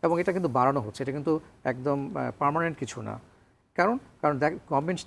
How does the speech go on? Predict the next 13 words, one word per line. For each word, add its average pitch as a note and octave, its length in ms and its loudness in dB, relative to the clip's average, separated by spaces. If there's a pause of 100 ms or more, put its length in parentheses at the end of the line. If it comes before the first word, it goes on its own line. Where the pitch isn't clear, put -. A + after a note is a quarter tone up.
(100)
দেখছে D#3 400 2
যে D3 240 2 (420)
কবে A3 560 6
না E3 120 -4
আমাদের D#3 240 0
নারীরা D#3 520 0
ওই C3+ 200 0
সরাসরি, D3 640 2
আহ, B2+ 160 -2
নির্বাচিত C3+ 320 -2
হয়ে C3 100 0
আসতে A2 160 -6
পারবে। A#2 280 -6